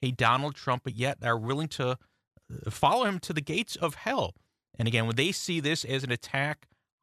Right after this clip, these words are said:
uh, when the me-, when the media, when the courts go after President Trump, they see it as an attack on him. He's their guy.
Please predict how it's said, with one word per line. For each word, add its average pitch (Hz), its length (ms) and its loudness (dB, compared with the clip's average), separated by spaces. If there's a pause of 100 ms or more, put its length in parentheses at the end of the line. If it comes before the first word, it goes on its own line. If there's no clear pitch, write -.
(160)
uh, - 180 -4 (120)
when 123 160 2
the 120 80 2
me-, 127 240 0
when 123 140 0
the 120 80 2
media, 147 400 2
when 131 140 -2
the 113 60 -4
courts - 400 -4
go 127 180 0
after 120 200 2
President 135 460 0
Trump, 113 180 -2
they 117 80 -2
see 147 240 0
it 143 80 -2
as 127 100 -4
an 123 80 -2
attack - 440 -2 (320)
on 160 100 2
him. 131 80 2 (160)
He's 233 300 0
their 185 180 2
guy. 170 380 0